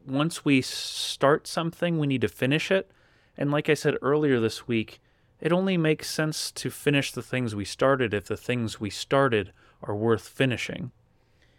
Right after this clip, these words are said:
And so we really need to critically look at our own conditioning when it comes to abandoning goals, because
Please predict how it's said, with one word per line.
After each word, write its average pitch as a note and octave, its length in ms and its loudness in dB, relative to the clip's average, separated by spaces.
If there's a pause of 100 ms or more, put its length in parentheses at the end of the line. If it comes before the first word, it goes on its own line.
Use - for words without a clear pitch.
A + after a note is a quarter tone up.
(160)
And C3 160 0
so D#3 160 6
we D#3 160 0
really F#3 280 4
need F3 180 0
to B2 160 -2 (120)
critically C3+ 540 2
look A2 480 0
at G#2+ 300 0 (680)
our A2+ 200 4
own A2+ 220 2
conditioning G#2+ 680 -2
when G2+ 140 -4
it - 100 -8
comes G#2+ 360 -4
to G#2 200 -4
abandoning G2+ 680 -4
goals, - 520 -6
because G#2 420 -4